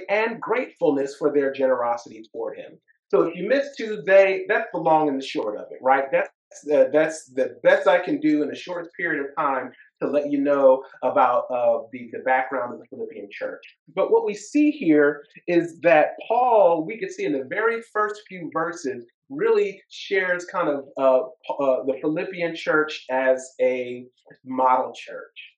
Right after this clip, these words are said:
right? When you compare it with what he was dealing with at Galatia, what he was dealing with at Corinth, what he was dealing with, uh, at, at the church in Rome,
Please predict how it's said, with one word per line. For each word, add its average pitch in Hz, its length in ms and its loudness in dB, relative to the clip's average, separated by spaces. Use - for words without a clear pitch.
right? 139 260 4
When 165 140 -4
you 175 100 -8
compare 202 640 -2
it 139 80 -10
with 156 240 -2
what 175 180 4
he 175 60 -4
was 139 160 0
dealing 165 260 0
with 156 220 -2
at 139 180 -2
Galatia, 139 560 -4
what 135 140 -2
he 147 80 -2
was 131 160 -6
dealing 165 340 -4
with 151 160 -4
at - 140 -2
Corinth, 139 420 2
what 135 120 -6
he 147 40 -4
was 131 120 -8
dealing 180 360 -10
with, 156 200 0
uh, 139 200 0
at, 139 220 -2
at 139 140 -6
the 131 100 -14
church 151 300 -4
in 127 80 -6
Rome, 120 420 -2